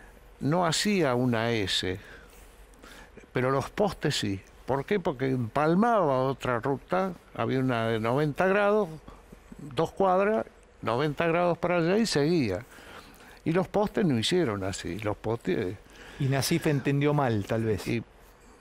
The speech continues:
Speaker 1: y cuando se da cuenta, estaba lleno de gente por todos lados, este, cuando él se da cuenta que no dobla ni s-,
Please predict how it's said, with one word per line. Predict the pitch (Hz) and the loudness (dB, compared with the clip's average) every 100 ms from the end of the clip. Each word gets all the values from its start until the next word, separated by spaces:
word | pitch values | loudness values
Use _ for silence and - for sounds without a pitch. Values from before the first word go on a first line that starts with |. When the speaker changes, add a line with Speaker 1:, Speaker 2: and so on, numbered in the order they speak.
| - - - - - - | -20 -20 -20 -20 -20 -12
Speaker 1:
y | - | -10
cuando | 104 117 107 113 | -2 0 0 0
se | 135 | 0
da | 143 165 | 2 0
cuenta, | - 180 170 151 - 185 185 - - - - 156 - - - - - | 2 2 2 0 0 0 -2 -8 -20 -20 -20 -20 -20 -20 -20 -20 -10
estaba | 107 - 120 120 | -6 0 0 2
lleno | 123 123 120 | 0 0 0
de | 113 | 0
gente | 165 156 143 120 - 104 | 0 2 2 2 0 -6
por | - 95 | -4 -6
todos | 127 117 123 | -2 0 0
lados, | 127 123 131 143 131 - - | 2 2 2 0 -2 -6 -12
este, | 110 - - 98 92 95 - - - - - | -12 -10 -4 -2 -2 -4 -8 -20 -20 -16 -4
cuando | 113 117 | 0 2
él | 156 | 2
se | 131 | 2
da | 147 127 | 2 2
cuenta | 160 135 107 | 0 0 0
que | 98 | 0
no | 120 123 | 0 2
dobla | 131 143 135 123 107 98 | 2 2 2 2 0 0
ni | 98 104 | -2 -2
s-, | - | -4